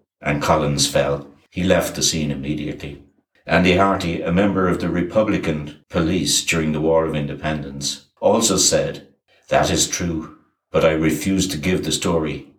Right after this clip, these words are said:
to O'Malley." So maybe Sonny O'Neill did take out the Generalissimo on that fateful day at Bailnablaw,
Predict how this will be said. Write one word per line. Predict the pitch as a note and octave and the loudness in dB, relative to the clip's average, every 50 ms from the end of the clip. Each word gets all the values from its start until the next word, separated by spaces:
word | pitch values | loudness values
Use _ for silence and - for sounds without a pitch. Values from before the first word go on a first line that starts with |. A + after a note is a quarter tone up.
| _ - | _ -14
to | - - D2+ D2+ | -8 -2 -2 -2
O'Malley." | C#2 C#2 D2 C#2 - - - D2 - - - _ _ _ _ _ _ _ _ _ _ - | 0 -2 -4 -4 -4 -6 -6 -8 -10 -14 -20 _ _ _ _ _ _ _ _ _ _ -4
So | - - E3 E3+ | 0 2 2 4
maybe | F3+ F#3 F3+ E3+ A#2 G2+ F2+ E2 - - | 4 2 2 4 4 4 2 2 0 0
Sonny | - - - G#2+ G2+ G2 F#2+ F2+ | 0 2 4 4 4 4 4 4
O'Neill | E2 E2 E2 E2 F2 E2+ D#2+ D#2+ E2 D#2+ D#2+ | 4 4 4 4 4 4 2 2 0 -2 -2
did | F2 G2 F#2+ - | -4 -4 -2 -2
take | - F2+ E2 - | -2 -2 0 2
out | - D2+ D2 D2 D2 - - - - - - - | 2 2 2 0 -2 -4 -6 -8 -10 -18 -12 -10
the | - - | -6 -4
Generalissimo | - E2+ D#2+ D#2+ D#2+ - - - - - - - - - C3 C3+ C3+ - - - _ _ _ _ _ _ _ _ - | 2 2 2 2 2 -2 -2 -2 0 0 0 0 0 -2 -4 -4 -6 -8 -12 -18 _ _ _ _ _ _ _ _ -6
on | - C#2+ D2 | -4 0 2
that | D2 - - - | 2 2 0 0
fateful | - - E2+ D#2 - - - D2 C#2 | -2 0 0 0 0 0 -2 -2 -2
day | C#2 D#2+ D2 C2+ C2+ C2+ C2 - - - - | -2 0 0 0 0 -2 -6 -8 -10 -6 -4
at | - - - - | -4 -4 -4 -2
Bailnablaw, | - C#2+ C#2 C2+ C3+ C3 - - - - - C2 - - - | -2 -2 -2 -2 -4 -6 -6 -4 -4 -2 -2 -2 -6 -8 -14